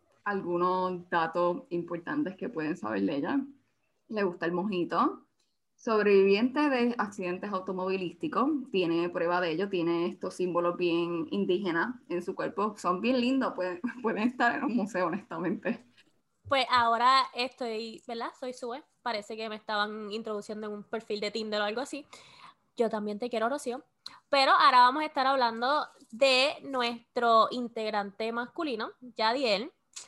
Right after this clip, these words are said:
Speaker 2: Él es la persona más divertida que hay. Cuando piensas que te vas a espetar contra la pared por el estrés, Yadiel es la persona a quien tienes que hablarle.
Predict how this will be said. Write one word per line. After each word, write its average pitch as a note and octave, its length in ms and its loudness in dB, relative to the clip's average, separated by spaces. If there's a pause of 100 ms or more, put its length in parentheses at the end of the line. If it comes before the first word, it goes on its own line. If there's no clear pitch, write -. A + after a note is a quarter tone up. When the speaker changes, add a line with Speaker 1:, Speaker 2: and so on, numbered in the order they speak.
(220)
Speaker 2:
Él C4 120 6
es C4+ 100 6
la C#4+ 160 4
persona A#3 640 2 (640)
más A#3+ 240 4
divertida B3 560 2
que B3+ 140 2
hay. A3 300 -2 (480)
Cuando A3+ 440 4
piensas A#3 460 0
que A3+ 260 4
te G#3+ 120 4
vas G3 140 6
a G#3+ 40 2
espetar C4 380 -2
contra C#4+ 300 0
la D4 120 6
pared D4 280 4 (220)
por C4+ 240 4
el C4+ 80 6
estrés, D#4+ 340 4 (480)
Yadiel A3 380 2
es G#3 60 -6
la A#3 100 2
persona B3 300 0
a B3 40 -2
quien A3 160 -4
tienes F3+ 300 -6
que - 80 -4
hablarle. G3 420 0